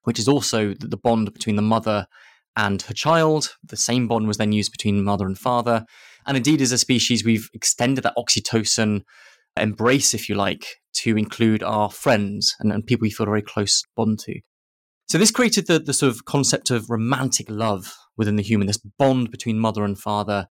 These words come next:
as well as the unit of the family, mother and father, and close relatives and, and immediate children. And with the origin of civilization,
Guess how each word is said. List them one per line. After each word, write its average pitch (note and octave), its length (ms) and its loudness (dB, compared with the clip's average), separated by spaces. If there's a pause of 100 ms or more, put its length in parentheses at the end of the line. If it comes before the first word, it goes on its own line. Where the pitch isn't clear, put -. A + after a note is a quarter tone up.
(220)
as G#2+ 100 -4
well B2 160 0
as A#2 140 0
the A2+ 80 -8
unit A2 720 -4
of G#2+ 100 -2
the G#2+ 60 -2
family, G#2 560 -4 (100)
mother A2+ 200 0
and G2+ 100 -4
father, G#2 560 -4
and G#2 300 -4 (240)
close D3+ 260 0
relatives G#2 460 0
and, F#2+ 180 0
and G2+ 180 0
immediate A2 540 0 (280)
children. A2+ 500 0 (480)
And D3 120 2
with E3+ 140 0
the E3+ 220 0
origin G3 300 4
of E3+ 80 0
civilization, C#3+ 920 2